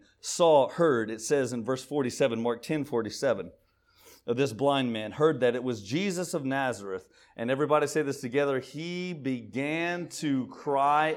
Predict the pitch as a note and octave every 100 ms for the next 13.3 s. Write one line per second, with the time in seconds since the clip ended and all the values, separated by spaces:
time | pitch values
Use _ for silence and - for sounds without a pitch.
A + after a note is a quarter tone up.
0 | - C#3+ D3 B2+ G2 - - - - B2+
1 | - D#3+ A#2+ G#2 A#3+ B3 C#3 B2 - D#3+
2 | C#3+ - - A3+ D4+ D#4 B3+ D#4+ F4+ F4
3 | C4+ - - - - A#3 D4+ D4+ D#4 E4
4 | E4 - - F4 D4+ D4 D4 C#4+ C4 A#3
5 | - _ _ _ _ _ C#3+ C#3 - D3+
6 | G#3 A3+ A#2 F2+ A#2+ B2 B2 A#2 D3 E3+
7 | D#3 D#3 D3 A#2+ F#3 F#3+ F#3 D#3 D3 D3
8 | C#3 B2 - D3 - C3+ A2+ A2 - -
9 | C3 - - A2+ A2+ A#2+ B2+ C3+ C#3 C3
10 | C3 - - - B2 C3+ C#3 D#3 C#3+ -
11 | D#3 C3+ B2+ B2+ C3+ C#3+ C#3 A#2+ B2 C#3
12 | C#3+ C3+ C#3+ C3 B2 D3 C#3+ C#3 C#3+ C#3
13 | D#3 D#3+